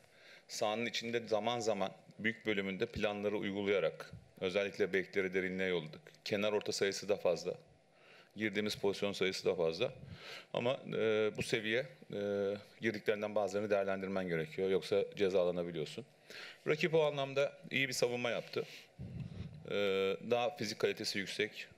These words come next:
bir takım. Onları tebrik ediyoruz. Ben oyuncuların bugün özellikle iki maçta da,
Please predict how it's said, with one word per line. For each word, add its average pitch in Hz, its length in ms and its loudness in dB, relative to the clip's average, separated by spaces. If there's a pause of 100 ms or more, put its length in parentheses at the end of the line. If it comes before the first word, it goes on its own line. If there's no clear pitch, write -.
(240)
bir 90 160 -4
takım. - 300 0 (680)
Onları 147 260 2
tebrik 156 280 0
ediyoruz. 123 460 -2
Ben 131 140 2
oyuncuların 147 520 0
bugün 139 180 -2
özellikle 143 580 2 (220)
iki - 200 0
maçta 160 400 2
da, - 100 0